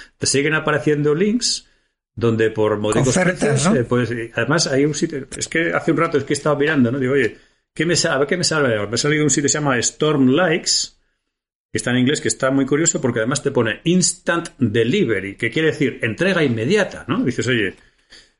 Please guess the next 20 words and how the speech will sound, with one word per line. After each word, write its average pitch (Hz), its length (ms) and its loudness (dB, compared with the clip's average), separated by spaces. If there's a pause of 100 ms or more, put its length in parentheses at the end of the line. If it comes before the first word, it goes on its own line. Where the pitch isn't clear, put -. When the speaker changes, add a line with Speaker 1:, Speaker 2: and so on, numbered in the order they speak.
(300)
Speaker 1:
cien 180 280 0
seguidores 165 420 2
en 151 140 0
Instagram 202 640 0
te 120 160 -2
cuestan 185 500 0
dos 143 220 2
coma 135 220 2
ochenta 117 300 -4
y 117 40 -2
nueve 120 240 2
dólares, 80 560 -8
¿no? 185 220 -2
En - 80 -4
cinco 139 260 0
minutos 170 320 0
tienes 160 480 -2
cien 123 180 0
seguidores 104 400 -2
más. 95 320 -8